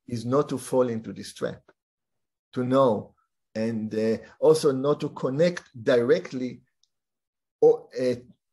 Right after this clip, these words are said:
getting rid of cancer with healing. These are two different processes. But when you address your healing, your chance of getting rid of cancer is much, much higher. You know, they are highly connected,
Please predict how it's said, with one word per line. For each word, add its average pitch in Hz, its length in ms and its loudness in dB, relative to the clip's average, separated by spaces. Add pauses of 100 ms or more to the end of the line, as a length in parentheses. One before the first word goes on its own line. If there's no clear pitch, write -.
(120)
getting 139 340 2
rid 139 300 2
of 123 180 0
cancer 180 380 -2
with 117 220 -8
healing. 131 380 -4
These 117 180 -6
are 107 120 -2
two 160 200 -6
different 190 300 -2
processes. - 840 -6 (480)
But 131 340 0 (220)
when 135 380 2
you 127 440 -2 (600)
address 135 420 0
your 120 140 2
healing, 165 360 2
your 110 180 -2
chance 160 360 -2
of 120 140 -6
getting 120 300 -8
rid 113 160 -4
of - 160 -8
cancer 220 380 -10 (520)
is 104 200 -14
much, 104 380 -6
much 98 260 -10
higher. - 400 -6 (240)
You 107 80 -10
know, 95 120 -10
they 98 140 -10
are 104 200 -4
highly 120 340 0
connected, 120 600 -6